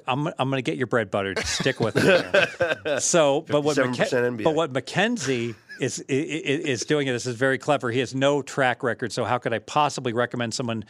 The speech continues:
Speaker 1: like Mackenzie who's never done this before and isn't organized and isn't ramped up?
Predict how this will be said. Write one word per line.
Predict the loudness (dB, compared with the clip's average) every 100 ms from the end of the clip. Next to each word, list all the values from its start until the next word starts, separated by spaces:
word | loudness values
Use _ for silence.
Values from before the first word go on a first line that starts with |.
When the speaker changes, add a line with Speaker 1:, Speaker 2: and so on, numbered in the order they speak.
| -12 -4
Speaker 1:
like | -4
Mackenzie | -4 -2 -2 -2
who's | -4 0
never | 0 0
done | 0 -2
this | -2 -6
before | -6 -2
and | -2
isn't | -4 -2
organized | -2 -2 0 -2 -2
and |
isn't | -4 -4 -4
ramped | -2 0 0
up? | 0